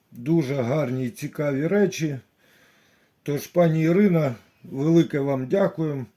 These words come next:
Давайте почнемо ось з мельхіору, щоб воно не заважало. Ось дивіться, такі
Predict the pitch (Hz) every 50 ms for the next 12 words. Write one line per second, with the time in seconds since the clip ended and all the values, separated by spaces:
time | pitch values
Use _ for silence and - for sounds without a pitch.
0 | _ _ _ _ _ _ _ _ _ _ _ _ _ _ _ _ _ _ _ _
1 | _ _ _ _ _ _ _ _ _ _ _ _ _ _ _ _ _ _ _ _
2 | _ - - - 180 190 180 165 - 165 147 117 165 165 - - - 160 160 156
3 | 156 151 143 135 120 104 98 92 - _ _ _ _ _ _ - - _ _ _
4 | _ _ _ _ _ _ _ _ _ _ _ _ _ _ _ _ _ _ _ -
5 | - 139 131 117 - - - 147 151 156 147 139 - - 180 180 202 220 226 208
6 | 185 165 156 135 - - - - 131 120 - 113 120 123 123 123 123 120 123 120
7 | 120 143 143 147 151 147 139 165 175 180 160 135 123 110 - _ _ - - -
8 | - - - - - - - - _ _ _ _ - - - - - - 120 123
9 | 120 107 101 107 135 131 127 117 107 - - 113 113 98 - _ _ _ _ _
10 | _ _ _ _ - 123 123 - - - 123 127 113 101